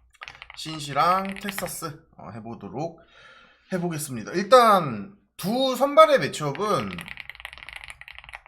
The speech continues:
좀 약간 그거죠. 그러니까 뭐라 해야 되나,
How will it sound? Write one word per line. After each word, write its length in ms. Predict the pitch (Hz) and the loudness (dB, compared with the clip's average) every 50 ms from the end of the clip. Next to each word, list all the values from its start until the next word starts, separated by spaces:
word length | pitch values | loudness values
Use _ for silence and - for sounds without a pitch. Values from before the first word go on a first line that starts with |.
| _ _ _ | _ _ _
좀 500 | - 180 175 165 156 135 120 107 101 - | -8 -6 -4 -4 -4 -4 -4 -6 -8 -8
약간 300 | 107 127 127 - 143 123 | -8 -8 -4 -2 -4 -4
그거죠. 560 | - - 139 139 156 196 185 147 185 180 147 110 | -4 -8 -8 -4 -4 -4 -2 0 0 0 0 0
그러니까 280 | - - - - 110 104 | -2 -6 -8 -4 -4 -4
뭐라 240 | 90 104 110 123 131 | -4 -4 -2 0 0
해야 120 | 127 120 | 0 0
되나, 440 | 107 101 98 95 95 90 90 - - | 0 -4 -6 -6 -6 -8 -10 -16 -20